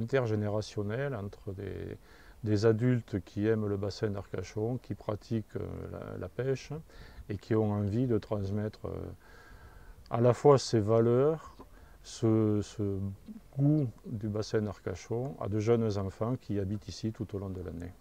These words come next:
La transmission de la pêche, c'est tout un ensemble en fait. Euh,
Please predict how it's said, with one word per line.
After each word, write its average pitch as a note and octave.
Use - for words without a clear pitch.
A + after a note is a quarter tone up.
La G#2
transmission C#3+
de C3
la A#2
pêche, D#3
c'est -
tout D3
un A#2+
ensemble G#2+
en F2+
fait. -
Euh, G#2